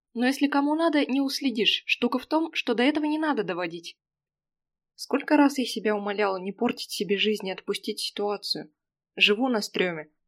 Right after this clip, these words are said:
Наверное, характер такой. Или Виноградов, тварь, сам их притягивает. Он еще и артистичный такой, как корпоратив. Так под Киркорова косит. Костюмчики разные, неординарные. Не Виноградов, а сплошная загадка и вызов.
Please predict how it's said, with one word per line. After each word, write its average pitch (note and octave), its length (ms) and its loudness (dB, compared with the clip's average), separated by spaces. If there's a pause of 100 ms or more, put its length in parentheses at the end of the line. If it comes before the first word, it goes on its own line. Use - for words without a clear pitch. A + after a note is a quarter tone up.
(260)
Наверное, B3 560 2
характер G#3+ 540 -2
такой. D3+ 420 -12 (440)
Или G#3+ 160 2
Виноградов, F#3 640 0
тварь, F3+ 500 -2
сам F#3 300 -2
их - 120 -12
притягивает. E3+ 640 -6 (480)
Он A3 180 -2
еще A#3 240 6
и A3+ 80 6
артистичный G#3+ 800 2
такой, E3+ 340 -4
как - 200 -8
корпоратив. A#3 680 -2
Так C4 220 0
под - 160 -4
Киркорова G#3 560 0
косит. - 500 -12 (420)
Костюмчики A3 680 0
разные, G#3+ 420 2
неординарные. G3 880 -2 (420)
Не G#3 140 2
Виноградов, A#3 520 4
а F3+ 120 -2
сплошная C4+ 520 0
загадка G3+ 400 -2
и A#3 80 2
вызов. D#3 320 -8